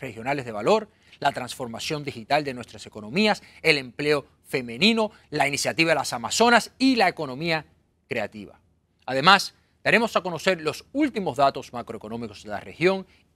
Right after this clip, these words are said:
y nuevas iniciativas lideradas por el Grupo bid.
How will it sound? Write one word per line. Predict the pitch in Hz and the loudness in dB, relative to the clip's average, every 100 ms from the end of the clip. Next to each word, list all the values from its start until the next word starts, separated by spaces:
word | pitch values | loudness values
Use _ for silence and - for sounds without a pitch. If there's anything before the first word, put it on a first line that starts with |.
| _ | _
y | 226 233 | 2 2
nuevas | 180 151 123 120 | 4 2 2 -4
iniciativas | 110 110 104 135 131 110 | -10 -12 -8 -4 -4 -6
lideradas | 104 104 117 117 - | -12 -4 -2 -2 -4
por | - - 90 | -12 -18 -18
el | |
Grupo | 87 107 98 101 | -18 -16 -14 -14
bid. | 95 85 | -16 -20